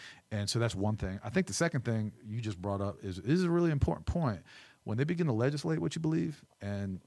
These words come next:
and they begin to try to tell you how to, how to talk and how to think and how to be and how you're gonna raise your kids, it, it, it's not, it's not fear as much that wants to propel you, but you do begin to want to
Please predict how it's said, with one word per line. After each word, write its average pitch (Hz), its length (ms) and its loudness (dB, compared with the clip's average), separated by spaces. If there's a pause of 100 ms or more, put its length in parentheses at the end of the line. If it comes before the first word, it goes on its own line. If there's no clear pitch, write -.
and 98 500 -6
they 110 80 0
begin 123 240 0
to 113 80 -2
try 120 160 0
to 120 80 -4
tell 127 160 0
you 120 140 0
how 113 240 2
to, - 80 -16
how 117 160 2
to 107 260 2
talk 123 300 4
and 90 100 0
how 117 120 2
to 113 80 2
think 120 320 -2
and 98 100 0
how 110 100 2
to 110 80 2
be 117 240 2
and 98 80 2
how 104 80 0
you're 110 140 0
gonna 110 140 2
raise 110 180 4
your 95 60 -6
kids, 143 360 -4 (1300)
it, 131 240 2
it, 131 100 -14 (340)
it's 151 200 0
not, 156 240 10
it's 117 100 2
not 147 200 8
fear 208 460 6
as 180 160 4
much 185 260 4
that 165 160 4
wants 170 180 4
to 165 240 4 (180)
propel 180 360 8
you, 180 180 4
but 117 300 4
you 131 160 2
do 165 300 6
begin 139 460 4
to 123 380 2
want 120 340 -2
to 107 260 0